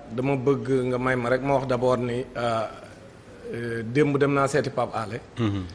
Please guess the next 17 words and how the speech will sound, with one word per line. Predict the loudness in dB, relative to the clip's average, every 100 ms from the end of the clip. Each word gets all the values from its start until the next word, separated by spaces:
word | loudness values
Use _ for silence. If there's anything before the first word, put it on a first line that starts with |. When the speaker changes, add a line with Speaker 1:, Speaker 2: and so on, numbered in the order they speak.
| 2
Speaker 2:
Ah, | 6 6
de-, | 6 4
dem | 4
nga | 6
fa | 6
dem? | 4 0 -4
Speaker 1:
Euh, | 0
waaw, | 2 2
dem | 2 2
naa | 0 0 -4 -8 -10
Sébikotane. | -4 -2 -2 -2 -2 -4 -8 -14 -12
Speaker 2:
Mhm. | -10 -10 -12 -18 -20 -16
Speaker 1:
Seeti | -4 -2 -2
ko, | -2 0
ñu | 2
toog | 6 8
waxtaan. | 8 6 0